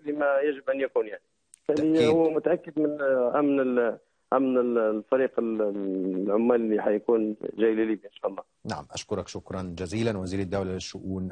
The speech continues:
Speaker 2: الاقتصادية في ليبيا سلامة الغويل. وانضم إلينا من مدينة مصراتة الليبية مختار الجديد، أستاذ الاقتصاد بجامعة مصراتة. أرحب بك يا دكتور. ويعني في الفترة الأخيرة هناك كثير من اتفاقيات التعاون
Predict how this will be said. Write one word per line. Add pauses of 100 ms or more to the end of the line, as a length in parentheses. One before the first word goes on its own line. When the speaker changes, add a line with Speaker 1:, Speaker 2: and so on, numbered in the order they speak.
Speaker 2:
الاقتصادية
في
ليبيا
سلامة
الغويل. (400)
وانضم
إلينا
من
مدينة (140)
مصراتة
الليبية (200)
مختار
الجديد،
أستاذ
الاقتصاد
بجامعة
مصراتة. (140)
أرحب
بك
يا
دكتور. (520)
ويعني (140)
في
الفترة
الأخيرة
هناك
كثير
من
اتفاقيات
التعاون